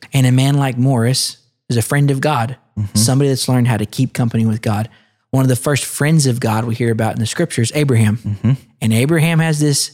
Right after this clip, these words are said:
Speaker 1: conversation with the Lord in prayer.
Speaker 2: Mm-hmm.
Speaker 1: And granted, this is a, an Old Testament picture, but
Speaker 2: Sure.
Speaker 1: God's the same yesterday, today, and forever, so it'll work for a quick answer. I would say that, um, when we understand prayer as a place of relationship, and we understand that relationship is nothing without conversation,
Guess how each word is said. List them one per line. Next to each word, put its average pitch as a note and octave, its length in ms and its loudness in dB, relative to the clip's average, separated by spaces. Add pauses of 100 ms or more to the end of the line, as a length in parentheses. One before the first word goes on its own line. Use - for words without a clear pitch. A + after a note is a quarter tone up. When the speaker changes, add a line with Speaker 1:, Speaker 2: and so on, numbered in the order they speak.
Speaker 1:
conversation B2 800 2
with A#2 140 2
the B2 100 0
Lord B2 240 0
in A2 100 2
prayer. A2+ 540 0
Speaker 2:
Mm-hmm. G#2+ 320 0
Speaker 1:
And G#2+ 100 0
granted, B2+ 320 2
this A#2 180 0
is A2 140 0
a, A2+ 260 2
an A2+ 80 2
Old A#2 200 0
Testament - 400 -2
picture, - 340 -2
but A#2 240 0
Speaker 2:
Sure. G2+ 220 -2 (160)
Speaker 1:
God's A#2+ 220 0
the B2 60 2
same B2 240 2
yesterday, A#2+ 360 0
today, B2+ 200 0
and A#2 100 2
forever, A#2 280 0
so - 140 -2
it'll A2+ 120 0
work A#2 140 -2
for - 140 -6
a A2 40 -2
quick A#2 240 -4
answer. A2+ 440 0 (600)
I C3 140 0
would C3+ 180 2
say B2+ 360 0
that, A2+ 400 2 (100)
um, A2 260 2
when A#2 120 4
we A#2 160 4
understand C3 480 2
prayer B2 340 0
as A#2 160 0
a A2 60 -2
place A#2 340 -2
of A#2+ 80 -4
relationship, A2 800 -2 (800)
and B2+ 120 2
we B2+ 80 2
understand A#2+ 500 0
that A2+ 100 -4
relationship A2+ 720 0
is A2+ 100 0
nothing A2+ 320 0
without A2+ 380 -2
conversation, A2 720 -2